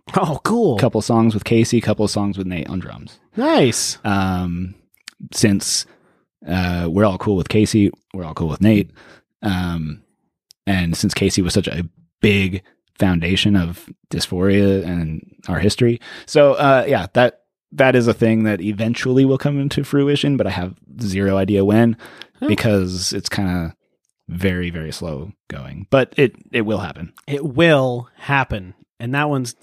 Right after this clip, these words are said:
Speaker 1: that one, don't even worry about June. Worry about next June, June after.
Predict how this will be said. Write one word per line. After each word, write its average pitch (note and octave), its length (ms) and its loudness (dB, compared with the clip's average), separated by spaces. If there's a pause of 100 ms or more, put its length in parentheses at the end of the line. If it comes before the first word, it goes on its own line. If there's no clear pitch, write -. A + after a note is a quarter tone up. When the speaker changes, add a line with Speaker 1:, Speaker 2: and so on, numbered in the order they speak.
(200)
Speaker 1:
that D#3+ 180 4
one, C3+ 320 -4 (140)
don't E3+ 180 2
even D3+ 180 -2
worry E3+ 200 4
about C3 240 -2
June. A#2 400 -4
Worry D3 160 2
about D3 340 0 (480)
next E3 380 0
June, D3 460 -2
June E3 180 4
after. C#3 480 -2